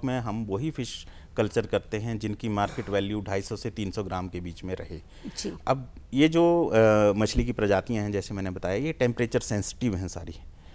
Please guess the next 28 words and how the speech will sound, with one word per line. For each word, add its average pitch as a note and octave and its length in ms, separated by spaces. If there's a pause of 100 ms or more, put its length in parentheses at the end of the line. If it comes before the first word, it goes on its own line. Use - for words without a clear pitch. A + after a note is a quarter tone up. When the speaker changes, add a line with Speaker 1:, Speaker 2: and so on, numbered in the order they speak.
(160)
Speaker 1:
जैसे A#2 280
ही C3 140
टेम्परेचर A2 600 (180)
डाउन A2 240
होना A2+ 240
शुरू A2 220
होता G#2 260
है G#2+ 200 (460)
तो A2 120
ये, A2+ 300
अ, F#2+ 420
मरनी G2+ 260
शुरू G2+ 220
हो F2 80
जाती E2 320
हैं। E2+ 180 (220)
तो G#2 280 (180)
इनके E3 240
लिए D#3+ 120
बेस्ट C3 320
ग्रोइंग B2+ 260
पीरियड A2 340
रहता G2 240
है A#2+ 100
from A2 300
March G2+ 340
to G#2+ 140
October, G2 420